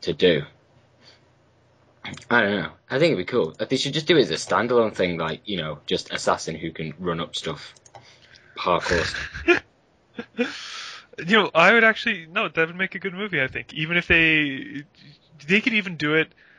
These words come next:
Speaker 2: entirely without all the futuristic techno-
Speaker 1: Yeah, yeah.
Speaker 2: technology and stuff, and just place it,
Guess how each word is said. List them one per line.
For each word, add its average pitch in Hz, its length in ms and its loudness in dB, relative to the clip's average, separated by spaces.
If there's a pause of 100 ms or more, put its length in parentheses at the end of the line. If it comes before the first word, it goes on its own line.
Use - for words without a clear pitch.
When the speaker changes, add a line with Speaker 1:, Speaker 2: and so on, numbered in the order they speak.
(280)
Speaker 2:
entirely 147 640 0
without 143 300 2
all 143 100 0
the 135 80 -6
futuristic 139 520 -8
techno- 135 460 -8
Speaker 1:
Yeah, 143 200 8
yeah. - 80 8
Speaker 2:
technology 135 320 0
and 139 80 -10
stuff, 160 260 0
and 143 100 -6
just 151 200 -4
place - 480 0
it, 143 240 0